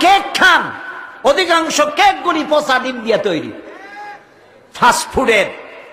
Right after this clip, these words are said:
চিকেনগুলি যতগুলি, কি বলে, স্যান্ডউইচ, চিকেন স্যান্ডউইচ, মরা মুরগি দিয়া তৈরি।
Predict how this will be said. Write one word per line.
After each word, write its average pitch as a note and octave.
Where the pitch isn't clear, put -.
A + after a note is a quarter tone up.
চিকেনগুলি C#4+
যতগুলি, A3
কি A#3
বলে, E3
স্যান্ডউইচ, C4
চিকেন A#3+
স্যান্ডউইচ, G3
মরা A3
মুরগি G3
দিয়া E3+
তৈরি। C3+